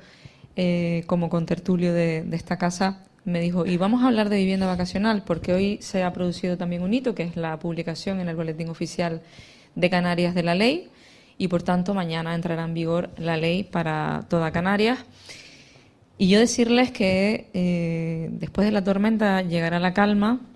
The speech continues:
y ahora la calma es, eh, qué pasa mañana o qué pasa pasado mañana, ¿no? El primer hito que va, se va a producir es que, eh, ya no se podrá dar de alta ni una sola declaración responsable más a partir de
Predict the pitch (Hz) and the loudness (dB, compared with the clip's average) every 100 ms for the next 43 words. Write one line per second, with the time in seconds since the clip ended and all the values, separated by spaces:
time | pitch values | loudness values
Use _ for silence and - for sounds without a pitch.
0 | _ 185 170 165 170 190 196 180 170 175 | _ -2 0 0 0 0 0 -2 -2 0
1 | 175 180 175 185 202 - - - 180 165 | 0 0 0 -2 -4 -6 -10 -6 -4 -4
2 | - 214 - 196 196 180 180 - - - | -2 -2 0 -2 -2 -8 -10 -12 -14 -12
3 | - - - - - 175 165 165 156 - | -12 -14 -18 -12 -4 -2 0 -2 -4 -6
4 | - 165 175 180 175 175 160 175 - 175 | -8 -6 -4 -4 -4 -4 -4 -6 -4 -4
5 | 170 165 160 160 151 151 - 247 - - | -2 -4 -4 -6 -6 -6 -6 -8 -10 -20
6 | - - - - - - 185 185 190 202 | -20 -16 -14 -14 -16 -8 -6 -2 0 2
7 | 208 196 196 - 220 214 214 240 247 185 | 2 2 -4 -4 -2 0 0 -2 0 0
8 | 180 170 170 175 - 175 180 190 190 - | 2 0 -2 -4 -2 -2 0 0 0 2
9 | 254 - - - - 180 - 196 202 - | 2 0 -12 -8 -4 -4 0 2 2 -2
10 | - _ _ _ - 190 180 170 165 160 | -16 _ _ _ -8 -4 -2 -2 -2 -2
11 | 185 190 208 185 180 180 180 202 190 180 | 0 0 0 2 4 4 4 2 2 2
12 | 185 220 208 180 170 180 175 170 175 170 | 0 0 0 0 -2 0 -2 0 -2 -2
13 | 170 175 175 170 180 175 180 226 - - | -2 -2 -2 0 0 2 2 0 -2 -20
14 | - - _ - 175 175 175 190 185 180 | -20 -20 _ -2 0 0 0 0 2 4
15 | 185 - | 2 0